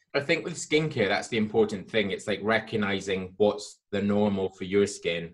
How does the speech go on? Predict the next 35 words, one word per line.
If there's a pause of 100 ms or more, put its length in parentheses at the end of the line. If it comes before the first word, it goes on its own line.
(120)
And
if
you
see
a
flare
up
or
you
see
something's
different, (360)
I
mean,
it
might
be
a
case
of
you've
just
switched
something,
but (220)
if
it's (220)
continuing
and
it's
making
you
feel
uncomfortable,
then,